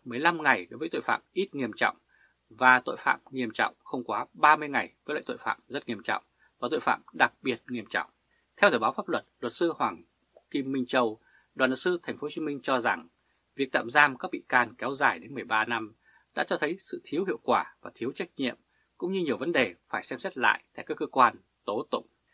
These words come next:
Người xưa vốn có câu, "Nhất nhật tại tù,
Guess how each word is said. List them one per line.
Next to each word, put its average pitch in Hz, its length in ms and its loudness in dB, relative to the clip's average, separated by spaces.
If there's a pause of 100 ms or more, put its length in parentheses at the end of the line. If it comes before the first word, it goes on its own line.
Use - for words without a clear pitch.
(200)
Người 131 220 2
xưa 160 280 4 (140)
vốn 127 180 -2
có 170 140 2
câu, 117 400 2 (420)
"Nhất 175 260 0
nhật 143 160 2 (200)
tại - 240 6
tù, 117 320 0